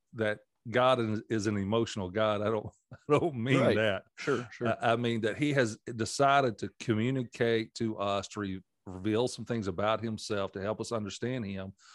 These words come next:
Speaker 1: through emotional language.
Speaker 2: Mm-hmm.
Speaker 1: And so, uh, and I think that's telling for, you know, i-,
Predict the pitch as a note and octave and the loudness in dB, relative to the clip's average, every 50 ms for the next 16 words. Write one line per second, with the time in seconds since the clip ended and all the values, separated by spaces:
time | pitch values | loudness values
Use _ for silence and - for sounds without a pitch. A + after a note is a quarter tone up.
0 | - - _ - - - C#3 C3 C#3+ D3+ F3 D#3+ C3+ A2+ G#2+ G#2+ G#2+ - A2+ G#2+ | -20 -20 _ -20 -12 -6 -2 0 0 2 4 4 4 4 2 0 -2 -4 -4 -4
1 | G2 G2+ G2+ G#2+ A2+ A#2+ B2 - - A#2 A2+ G2+ F#2+ F#2+ G2+ G#2+ A2 A2 G#2 G2 | -2 0 2 2 2 2 2 -2 -2 -2 -2 -2 -2 -2 -2 0 0 -2 -2 -4
2 | E2+ E2+ D#2 - - - - - _ _ _ _ _ _ _ _ - A#2+ A#2 A#2 | -4 -8 -10 -12 -14 -16 -18 -18 _ _ _ _ _ _ _ _ -10 -8 -8 -6
3 | C3 A2+ A2 G#2+ G#2+ G#2+ - - - A#2+ A2 G#2+ G#2+ G#2+ G#2+ G#2 G2+ G2 G2 G2 | -6 -6 -4 -4 -4 -4 -4 -2 0 2 2 2 2 2 2 0 0 -2 -2 -4
4 | G2+ G2+ - - G2+ G2+ G2+ G2 G2 F#2+ F#2 F2+ F2+ F#2 - _ _ _ - A2 | -6 -6 -6 -4 -4 -2 -2 -2 -2 -2 -4 -6 -8 -10 -14 _ _ _ -4 -2
5 | G#2 A2 G#2 - - D3 C#3+ A#2+ - B2+ A2 G#2 - - - - _ _ _ _ | 0 0 0 0 0 -2 0 0 0 0 0 0 -4 -8 -14 -14 _ _ _ _
6 | _ _ _ _ _ _ _ _ _ _ _ _ _ _ _ - - - _ _ | _ _ _ _ _ _ _ _ _ _ _ _ _ _ _ -20 -20 -20 _ _
7 | _ _ _ _ - - - A#2 C#3 C3+ B2 G#2+ G2 F#2+ F#2 F2+ F2 - _ _ | _ _ _ _ -12 -4 0 0 2 2 2 2 2 0 -2 -4 -8 -12 _ _
8 | _ _ _ _ _ _ _ _ - - A#2+ A2+ G#2+ - - A#2+ A2 A2 G#2+ G#2+ | _ _ _ _ _ _ _ _ -6 -4 -4 -4 -4 -4 -4 -2 -2 0 0 -2
9 | G#2+ - A#2 A2 G#2+ | -2 -2 -2 -2 -2